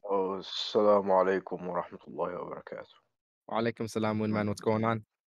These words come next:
Speaker 2: <laughs>
Speaker 1: Hi, <laughs> how are you?
Speaker 2: Doing good,
Speaker 1: Uh,
Speaker 2: man.
Speaker 1: s-
Speaker 2: Doing good.
Speaker 1: Yeah,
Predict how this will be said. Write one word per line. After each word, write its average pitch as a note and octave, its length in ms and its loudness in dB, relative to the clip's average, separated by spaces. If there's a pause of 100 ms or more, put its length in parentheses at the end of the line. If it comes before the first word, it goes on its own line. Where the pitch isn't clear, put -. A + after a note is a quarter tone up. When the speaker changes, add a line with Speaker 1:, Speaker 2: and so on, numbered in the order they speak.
(120)
Speaker 2:
<laughs> B2 260 -4 (720)
Speaker 1:
Hi, B2 240 8
<laughs> - 0 -
how A2+ 480 2
are C3 120 6
you? A#2+ 320 6 (600)
Speaker 2:
Doing A2+ 160 4
good, A2+ 160 6
Speaker 1:
Uh, A#2+ 40 8
Speaker 2:
man. G#2 100 6
Speaker 1:
s- G2+ 80 0
Speaker 2:
Doing G#2 200 0
good. G2+ 180 -4 (1000)
Speaker 1:
Yeah, D3+ 280 8